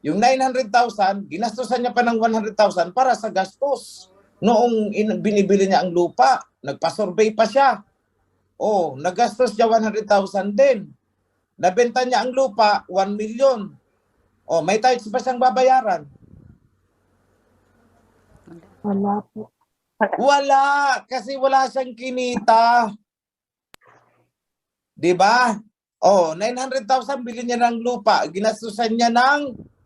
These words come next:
Speaker 1: ah, fifty thousand sa survey, fifty thousand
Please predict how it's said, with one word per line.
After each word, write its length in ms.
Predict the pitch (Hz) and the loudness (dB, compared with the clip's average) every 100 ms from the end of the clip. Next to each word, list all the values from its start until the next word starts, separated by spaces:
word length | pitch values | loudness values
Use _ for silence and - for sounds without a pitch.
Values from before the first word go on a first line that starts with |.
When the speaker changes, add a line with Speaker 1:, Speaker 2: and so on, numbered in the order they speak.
| _ _ _ _ _ _ _ _ _ _ | _ _ _ _ _ _ _ _ _ _
Speaker 1:
ah, 400 | - 202 202 175 - _ _ _ | 0 2 2 0 -4 _ _ _
fifty 320 | 247 240 247 | -6 -4 -4
thousand 480 | 233 233 226 233 233 | 2 2 2 -2 -4
sa 160 | 208 233 | -4 -4
survey, 720 | 262 285 247 208 202 151 135 _ _ - | 0 0 -2 -2 -2 -2 -8 _ _ -8
fifty 240 | 269 - 254 | -8 -2 0
thousand 320 | 247 233 220 | 2 2 0